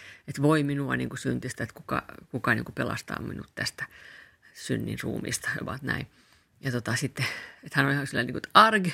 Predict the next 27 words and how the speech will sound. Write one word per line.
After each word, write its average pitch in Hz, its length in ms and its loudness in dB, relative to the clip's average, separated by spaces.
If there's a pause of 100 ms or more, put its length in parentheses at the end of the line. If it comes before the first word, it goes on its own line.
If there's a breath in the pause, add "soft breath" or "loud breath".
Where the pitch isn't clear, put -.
(100)
<laughs> - 180 -10
tai 175 80 10 (480 loud breath)
niin 180 100 8
kuin, 175 80 8
että - 140 0
mä 254 200 8
oon 247 100 8
ihan, 262 260 4
niin 226 80 -2
kuin, 254 100 -4
mä 262 140 0
oon 277 140 2
niin 269 160 4
syntinen. 208 520 2 (560 loud breath)
Ää, 170 420 2 (520)
ja 196 60 4
sitten 202 280 4
hän, 180 160 2
niin 180 120 2
kuin, 175 100 -2
sitten 185 420 -2
heti 220 180 6
perään 147 380 2
hän 143 80 -2
sanoi, 139 300 0
että 135 160 -2
mutta 135 140 -4